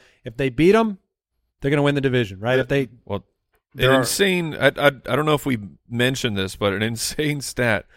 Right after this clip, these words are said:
Speaker 2: Ryan Tannehill, despite everything that's gone on in the career of Ryan Tannehill, since to, uh, twenty nineteen when he became the starter,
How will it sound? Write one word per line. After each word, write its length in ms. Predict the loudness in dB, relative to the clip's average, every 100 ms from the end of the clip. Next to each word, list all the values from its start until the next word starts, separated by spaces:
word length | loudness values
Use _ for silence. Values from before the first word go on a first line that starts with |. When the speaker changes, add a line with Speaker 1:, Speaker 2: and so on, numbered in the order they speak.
| _ _ _ -4
Speaker 2:
Ryan 380 | 2 2 2
Tannehill, 640 | 0 0 0 2 2 2 0 _
despite 340 | -8 2 4 8
everything 440 | 8 8 6 4
that's 360 | 0 -2 -8 -14 _ -4
gone 280 | 2 4 6
on 260 | 4 4 0
in 160 | -4 -2
the 100 | -2
career 600 | -2 -2 0 2 0 -2 -8 _ _
of 280 | 2 4 2
Ryan 340 | 2 2 2 0
Tannehill, 560 | -2 0 -2 -2 -4 -10 _ _ _ _ _ -12
since 360 | 0 0 0 -8
to, 360 | 0 2 2 2
uh, 180 | 2 0
twenty 280 | 0 -4 -2
nineteen 380 | -2 -4 -4 -2
when 80 |
he 60 | -2
became 320 | -4 -4 -6
the 40 | -6
starter, 540 | 0 4 4 2